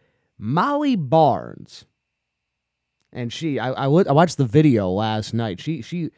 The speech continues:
she looks like the sort of teacher that is straight out of central casting for the type of person who, say, the other side would not like.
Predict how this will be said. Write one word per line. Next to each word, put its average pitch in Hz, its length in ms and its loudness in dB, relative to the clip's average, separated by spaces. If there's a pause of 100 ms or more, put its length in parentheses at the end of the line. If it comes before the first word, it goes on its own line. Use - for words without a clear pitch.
(160)
she - 220 -6
looks 196 360 0
like 151 220 -4
the 131 80 -8
sort 156 260 -2
of 135 120 -4
teacher 135 420 -2
that 123 260 -4
is 120 320 -6 (460)
straight 196 580 -2
out 170 240 2
of 117 100 -2
central 160 720 -4
casting - 800 -10 (760)
for 127 720 2 (240)
the 127 120 -4
type 165 420 -2
of 135 360 -2 (160)
person 135 680 0 (260)
who, 143 160 2
say, 143 200 -2
the 127 200 -4
other 151 260 2
side 123 260 -4
would 123 200 -2
not 117 220 -2
like. 90 440 -8